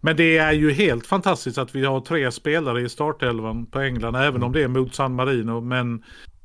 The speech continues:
Speaker 1: det var ju ett tag där det inte var några Arsenal-spelare med i Englands landslag.
Speaker 2: Ja, ja. Ja, typ den enda var typ Dan Welbeck som satt på bänken. Och man bara, "Jaha,
Speaker 1: Mm,
Speaker 2: vad kul det
Speaker 1: precis.
Speaker 2: här var."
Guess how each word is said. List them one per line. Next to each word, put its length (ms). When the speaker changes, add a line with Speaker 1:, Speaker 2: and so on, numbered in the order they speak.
Speaker 1:
det 100
var 140
ju 140
ett 120
tag 300
där 100
det 80
inte 160
var 120
några 440
Arsenal-spelare 640
med 120
i 160
Englands 380
landslag. 440
Speaker 2:
Ja, 160
ja. 280
Ja, 120
typ 220
den 100
enda 220
var 120
typ 260
Dan 200
Welbeck 560
som 200
satt 240
på 100
bänken. 520
Och 80
man 120
bara, 220
"Jaha, 220
Speaker 1:
Mm, 180
Speaker 2:
vad 120
kul 140
det 60
Speaker 1:
precis. 140
Speaker 2:
här 120
var." 160